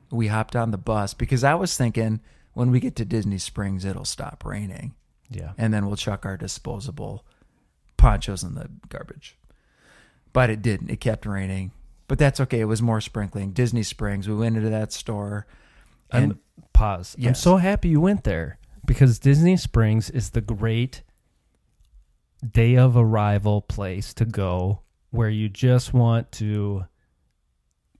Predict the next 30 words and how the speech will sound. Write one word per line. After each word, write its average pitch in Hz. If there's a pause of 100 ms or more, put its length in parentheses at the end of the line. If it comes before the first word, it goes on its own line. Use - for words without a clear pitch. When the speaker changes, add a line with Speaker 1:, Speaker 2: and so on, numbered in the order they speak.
(120)
Speaker 2:
get -
your 113
Disney 107 (380)
gears 104
up 98
and 95
running 101
with 110 (200)
not 107
having 101
to -
commit 101
to -
a 98
park. - (160)
So 101 (280)
Disney 131
Springs, 127
for -
those 98
who 107
don't 110
know, 92 (400)
is 110
your 107
outdoor 110
marketplace, 107 (160)
endless 127
shops, 110
restaurants 101